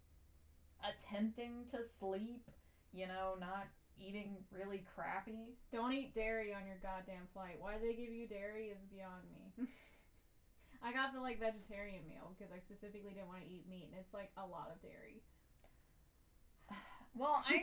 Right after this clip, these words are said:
Speaker 1: know
Speaker 2: <laughs>
Speaker 1: for me, it's coffee. Like, I have to be careful about coffee. And I think, like, it's because of, like, the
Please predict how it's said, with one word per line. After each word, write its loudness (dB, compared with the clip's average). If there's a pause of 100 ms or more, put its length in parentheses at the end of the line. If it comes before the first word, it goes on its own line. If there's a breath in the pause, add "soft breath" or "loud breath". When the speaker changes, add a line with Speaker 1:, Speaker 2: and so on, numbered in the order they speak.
Speaker 1:
know 12
Speaker 2:
<laughs> -14
Speaker 1:
for 12 (140)
me, 2 (580)
it's -4
coffee. -2 (560 soft breath)
Like, 4
I 4
have 6
to 2
be 0 (640)
careful 2
about 0
coffee. -4
And -2
I 2
think, 2
like, 6
it's 4
because 2
of, -2
like, -2
the -6